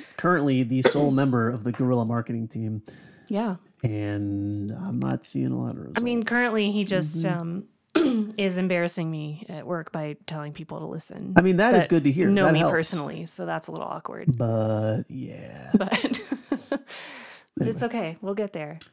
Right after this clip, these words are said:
Speaker 1: Yeah. So shout out. You're right. I, I was gonna, as you were gearing up to say that, I was like, "It's very likely whoever, whoever you're shouting out to is not listening anymore," but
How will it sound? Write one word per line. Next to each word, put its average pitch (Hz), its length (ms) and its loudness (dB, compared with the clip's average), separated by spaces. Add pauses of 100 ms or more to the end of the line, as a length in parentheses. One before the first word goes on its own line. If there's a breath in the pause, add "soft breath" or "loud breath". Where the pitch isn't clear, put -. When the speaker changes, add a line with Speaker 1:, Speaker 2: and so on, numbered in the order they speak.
(120)
Speaker 1:
Yeah. - 160 -6 (160)
So - 160 -2
shout 117 260 0
out. - 200 -8
You're 147 140 2
right. 127 180 2
I, 139 180 0
I 160 40 6
was 160 100 6
gonna, 175 200 2
as 156 240 4
you 143 40 8
were 123 200 4 (760)
gearing 131 260 6
up 117 120 2
to - 40 -2
say 135 140 4
that, 120 100 4
I 117 60 2
was 110 120 0
like, 120 200 -2 (640 soft breath)
"It's 151 120 0
very 190 200 4
likely 180 320 4
whoever, 147 260 4
whoever 147 360 2
you're 139 160 4
shouting 143 380 2
out 143 180 2
to 123 160 0
is 113 100 -2
not 120 180 0
listening 123 280 0
anymore," 110 280 -6
but - 200 -6